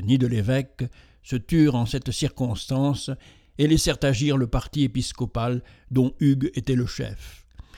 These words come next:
Deux ambassadeurs de l'évêque ayant été admis le quatorze juin quinze cent vingt-huit en conseil général, le premier syndic leur dit : « Si l'évêque veut établir parmi nous un vidame pour exercer la justice,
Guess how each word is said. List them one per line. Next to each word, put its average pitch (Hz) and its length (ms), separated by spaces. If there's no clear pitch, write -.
Deux 160 240
ambassadeurs 160 540
de 139 80
l'évêque 131 520
ayant 123 220
été 123 240
admis 127 300
le 110 80
quatorze 110 400
juin 127 260
quinze 131 220
cent 127 180
vingt-huit 127 540
en 110 180
conseil 123 380
général, 120 640
le 147 120
premier 175 260
syndic 156 400
leur 127 220
dit : « 156 320
Si 180 200
l'évêque 170 420
veut 147 180
établir 143 460
parmi 135 280
nous 139 200
un 120 120
vidame 151 540
pour 127 240
exercer 123 520
la 110 140
justice, 139 640